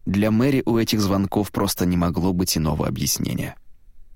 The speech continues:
Ну и глядя назад, тот факт, что голос Теда был похож на голос Джима, тоже не способствовал восстановлению. Начав думать об этом,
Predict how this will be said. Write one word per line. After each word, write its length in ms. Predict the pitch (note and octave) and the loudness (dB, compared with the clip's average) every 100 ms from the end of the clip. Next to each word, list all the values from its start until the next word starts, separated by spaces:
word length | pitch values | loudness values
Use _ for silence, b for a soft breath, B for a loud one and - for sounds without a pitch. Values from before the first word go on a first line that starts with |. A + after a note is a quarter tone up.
| - - - - - - | -20 -20 -20 -20 -8 0
Ну 160 | C#3 | 2
и 80 | C#3+ | 2
глядя 320 | A#2+ C3+ C3 | 2 2 2
назад, 540 | C3 B2+ C#3+ C3+ - - | 2 2 2 0 -2 -4
тот 180 | B2+ - | -4 -2
факт, 320 | - C3+ - | -2 -2 -4
что 220 | - G#2+ | -2 -2
голос 400 | A#2 B2+ A2+ - | 0 2 0 0
Теда 300 | C#3+ C3+ G#2 | 0 0 2
был 180 | F#2+ G#2+ | 2 0
похож 400 | G#2+ - C3 - | 0 0 -2 0
на 100 | G2+ | 0
голос 340 | A#2 A#2+ G2+ | 2 0 0
Джима, 480 | G2 G#2+ E3 D#3 A#2+ B B B B - | 0 2 2 2 0 B B B B -2
тоже 240 | D#3+ D3+ | 0 2
не 80 | C#3+ | 2
способствовал 640 | - B2+ - C#3 - C3 | 2 0 0 -2 0 2
восстановлению. 800 | A#2+ B2+ B2 A#2 A#2 E2+ C2 F#2 - - - - - - - | 2 0 2 2 2 2 0 -4 -8 -18 -20 -20 -20 -20 -2
Начав 360 | G2+ D3+ B2 A2+ | 0 2 0 2
думать 340 | C3 C3 G#2+ | 2 2 2
об 160 | G2+ B2+ | 2 2
этом, 320 | D#3 G#2 | 2 2